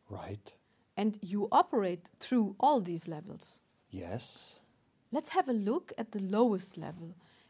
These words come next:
Speaker 2: Is it hard for you to operate in these lower le-, levels of the de-, deceased, regardless on which planet?
Speaker 1: No. I operate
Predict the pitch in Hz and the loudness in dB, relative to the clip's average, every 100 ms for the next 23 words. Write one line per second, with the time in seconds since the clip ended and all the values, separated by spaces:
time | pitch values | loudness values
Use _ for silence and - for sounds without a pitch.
0 | _ _ _ - 381 427 - 269 240 247 | _ _ _ 0 0 0 -2 0 2 0
1 | - 247 254 262 - - 220 247 254 247 | -4 -2 -2 -4 -2 -2 0 0 0 2
2 | 220 196 196 180 190 233 233 196 180 202 | 0 0 -2 2 6 6 6 2 0 0
3 | 202 202 233 254 - - 214 208 - 190 | 0 0 0 -4 -8 -2 -2 -2 -8 -8
4 | 180 190 196 202 196 - 202 349 - 196 | -6 -8 -6 -4 -4 -4 -4 -4 -6 -6
5 | 175 180 185 190 190 - - 185 190 202 | -2 0 0 -4 -8 -10 -10 -8 -6 -8
6 | - - 175 269 - - _ _ _ _ | -10 -10 -6 -6 -8 -20 _ _ _ _
7 | _ _ _ _ _ - 139 117 80 - | _ _ _ _ _ -4 0 0 -2 -10
8 | _ _ _ _ _ _ _ _ _ _ | _ _ _ _ _ _ _ _ _ _
9 | _ _ _ _ - 110 120 - 117 - | _ _ _ _ -4 -2 0 0 -4 -2
10 | 127 127 131 | 2 4 2